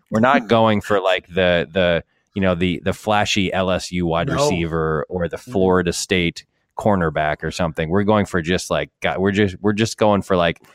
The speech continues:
Speaker 1: n-, like, Big Ten offensive linemen. That's what we're doing. <laughs>
Speaker 2: I think the pen is a middle linebacker that makes tackles.
Speaker 1: That's right.
Speaker 2: That's,
Speaker 1: That's
Speaker 2: that's
Speaker 1: exactly
Speaker 2: exactly
Speaker 1: what it is. The pen is Luke Kuechly. You just drafted Luke Kuechly.
Speaker 2: <laughs> And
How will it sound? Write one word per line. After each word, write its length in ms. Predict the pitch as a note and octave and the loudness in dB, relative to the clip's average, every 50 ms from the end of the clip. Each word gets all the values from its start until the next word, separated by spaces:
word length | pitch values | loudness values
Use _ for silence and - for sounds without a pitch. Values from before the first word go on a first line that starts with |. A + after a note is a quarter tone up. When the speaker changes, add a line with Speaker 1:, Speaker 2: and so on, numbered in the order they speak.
| _ _ _ _ _ _ _ - | _ _ _ _ _ _ _ -4
Speaker 1:
n-, 140 | F#2 F#2+ - - | -2 -2 -4 -2
like, 320 | G2+ F#2+ G2 F2+ D#2 E2+ E2 | -2 0 0 0 0 -2 0
Big 240 | - C3+ C3+ B2+ A#2+ | 2 2 2 2 -2
Ten 400 | - - - B2 A#2 A2 A2 G#2 - - | -4 -2 0 2 2 4 2 0 0 -2
offensive 460 | G2 G2 F#2+ - G#2 F#2+ E2+ - D#2 D2 | -2 -2 -2 -2 -4 -6 -6 -6 -10 -8
linemen. 460 | D2 D2 D2+ D2 C#2+ C2+ C2+ C2 - | -8 -6 -6 -8 -8 -12 -14 -12 -8
That's 180 | - D#2 E2 - | -6 -6 -6 -4
what 120 | - C#2+ | -6 -6
we're 80 | - C#2+ | -6 -6
doing. 240 | - - - - - - - - - - | -4 -2 -2 -2 -2 -4 -12 -20 -20 -16
<laughs> 220 | G4+ - - - - - - | -14 -14 -6 0 0 2 2
Speaker 2:
I 120 | - - | 2 2
think 180 | - - E4+ - | 2 2 0 -2
the 60 | D#4 | -2
pen 240 | - - - D#4+ D#4 | -4 -2 -2 0 0
is 140 | A#3+ G#3+ D#3 | 2 2 4
a 80 | F#3+ F3 | 4 4
middle 380 | D#3+ D#3+ E3 E3 F3+ F3+ F#3 E3+ | 2 2 -2 0 0 0 0 0
linebacker 600 | D#3+ D#3 C#3+ C#3 C#3 B2+ C3 A2 F#2+ - - A#2+ | 0 -2 -2 -2 -2 -2 -4 -6 -6 -6 -8 -8
that 120 | A#2+ B2+ | -6 -6
makes 240 | B2 C#3 C3 - - | -4 -4 -4 -6 -6
tackles. 280 | - A#2+ E2+ - - - | -8 -8 -8 -8 -2 0
Speaker 1:
That's 180 | C#3 C#3+ C3+ - | 2 2 4 4
right. 120 | C#3 A#2 | 4 4
Speaker 2:
That's, 120 | F3+ F3 - | 4 4 4
Speaker 1:
That's 120 | C3 C#3 | 4 6
Speaker 2:
that's 80 | C#3 - | 6 6
Speaker 1:
exactly 240 | C3+ B2 C#3 C#3 C#3 | 4 6 6 6 6
Speaker 2:
exactly 120 | B2 C3 | 6 6
Speaker 1:
what 100 | B2+ A#2+ | 4 4
it 140 | G#2 F2+ F2+ | 4 0 -2
is. 60 | - | 0
The 80 | B2+ B2+ | -2 0
pen 240 | - C#3+ E3 E3+ F3 | 2 4 4 4 4
is 140 | D#3 B2 | 4 4
Luke 240 | A2+ A#2+ B2+ A#2+ - | 4 2 2 2 2
Kuechly. 420 | - A#2+ G#2+ - - E2+ C#2 C2+ - | 0 0 0 0 -2 -6 -6 -6 -4
You 120 | F#2+ A2 | -2 0
just 160 | A2+ A#2 A#2 - | 0 0 -2 0
drafted 320 | - A2+ A2 - - F#2+ | 0 0 0 0 0 -2
Luke 180 | F2 F2+ F2 - | 0 0 -2 -2
Kuechly. 400 | - F#2+ E2 - D2 C#2+ - - _ _ - - _ _ _ _ - _ _ _ - - _ _ - - | -2 -4 -4 -4 -6 -12 -14 -14 _ _ -16 -16 _ _ _ _ -20 _ _ _ -20 -20 _ _ -6 -2
Speaker 2:
<laughs> 0 | |
And 180 | F3+ F#3+ D#3+ | 0 0 4